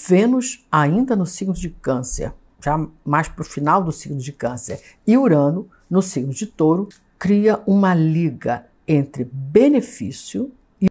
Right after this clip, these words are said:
os fatores surpresa, novidade e inesperado. Por exemplo,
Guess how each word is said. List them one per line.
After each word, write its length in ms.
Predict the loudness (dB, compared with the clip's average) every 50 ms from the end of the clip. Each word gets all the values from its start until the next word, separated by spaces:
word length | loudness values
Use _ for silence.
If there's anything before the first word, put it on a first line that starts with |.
| -2 -4 -8
os 140 | -10 -10 -8
fatores 880 | -4 -4 -4 -4 -4 -6 -4 -2 -2 -2 -4 -6 -10 -10 -12 -14 -18 _ _ _ _ -20
surpresa, 880 | -20 -20 -6 -2 -2 -2 -2 -2 0 2 2 2 2 0 -2 -2 -4 -6 -14 _ _ _ _ _ _ _ _ _ _
novidade 960 | 2 4 6 6 4 4 2 -2 -2 0 0 0 0 0 -4 -6 -8 -12 -14 -16 _ _ 0
e 100 | 2 2
inesperado. 720 | 2 2 0 -2 -4 -6 -6 -4 -6 -8 -10 -12 _ _ -20 -20 -20 -20 -20 -4
Por 160 | 0 2 4 6
exemplo, 480 | 4 4 2 0 -2 -4 -6 -14 _